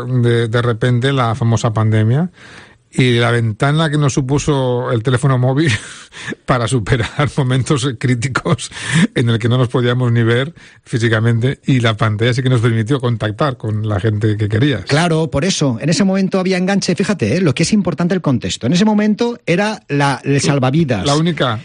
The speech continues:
Speaker 2: Y claro, y en otros muchos momentos es la manera de profundizar, por ejemplo, en el mundo del ocio para los adolescentes, jóvenes o los adultos, ¿no? O cualquier persona. Profundizar sobre temáticas que son amplias, coincidir con gente que piensa como tú o que no piensa como tú, nuevos grupos, nuevos deportes,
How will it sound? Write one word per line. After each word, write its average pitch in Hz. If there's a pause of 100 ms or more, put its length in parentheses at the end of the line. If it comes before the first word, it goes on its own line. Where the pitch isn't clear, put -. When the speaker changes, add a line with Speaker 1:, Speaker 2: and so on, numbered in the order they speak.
(120)
Speaker 2:
Y 135
claro, 180
y 151
en 143
otros 202
muchos 214
momentos 208
es 165
la 180
manera 190
de 175
profundizar, 139
por 185
ejemplo, 190
en 196
el 151
mundo 165
del 143
ocio 185
para 143
los 120
adolescentes, 127
jóvenes 170
o 135
los 120
adultos, 120
¿no? 226
O 196
cualquier 147
persona. 175 (240)
Profundizar 123
sobre 196
temáticas 147
que 143
son 190
amplias, 185
coincidir 131
con 190
gente 175
que 143
piensa 139
como 120
tú 165
o 131
que 101
no 156
piensa 175
como 98
tú, 156 (280)
nuevos 165
grupos, 156
nuevos 165
deportes, 160